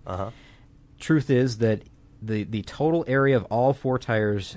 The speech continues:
Speaker 2: uh, the actual area that contacts with the surface, is equal to about one square foot, which means that, see this piece of paper?
Speaker 1: Yeah.
Speaker 2: That's about all that's actually touching the ground on an Indy car when it's traveling at two hundred mi-,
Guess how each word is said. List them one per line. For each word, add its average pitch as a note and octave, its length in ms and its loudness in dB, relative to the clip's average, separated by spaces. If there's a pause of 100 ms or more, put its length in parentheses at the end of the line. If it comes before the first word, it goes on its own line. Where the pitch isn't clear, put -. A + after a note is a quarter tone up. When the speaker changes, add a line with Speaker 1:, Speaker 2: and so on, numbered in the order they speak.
Speaker 2:
uh, F#2+ 280 -4
the G#2 240 -4
actual A2+ 240 -4
area A#2 280 0
that G#2+ 140 -4
contacts A#2 400 -2
with A#2+ 100 -8
the A#2 60 -6
surface, B2+ 400 -4
is G2+ 220 -8
equal A2+ 280 -4
to A2 120 -4
about G2 240 -4
one G#2 260 -2
square G2+ 380 -4
foot, - 380 -10 (1000)
which G#2+ 220 -6
means G#2 320 -2
that, F#2+ 240 -4 (260)
see A#2+ 120 -4
this G#2+ 120 -6
piece A2+ 200 -6
of G#2+ 60 -12
paper? A#2+ 340 -6 (220)
Speaker 1:
Yeah. G2 220 -4 (220)
Speaker 2:
That's A2 200 -2
about G#2+ 300 0 (300)
all G#2 280 0
that's F#2+ 260 -8 (220)
actually G2 360 -6
touching G#2+ 440 -6
the F#2+ 60 -4
ground F#2 480 -4
on F2+ 180 -10
an F2+ 80 -6
Indy F#2+ 200 -4
car F2 280 -6
when F2 160 -6
it's F2 240 -10
traveling F2+ 440 -6
at - 100 -16
two G2+ 100 -8
hundred F2 140 -6
mi-, F2+ 100 -8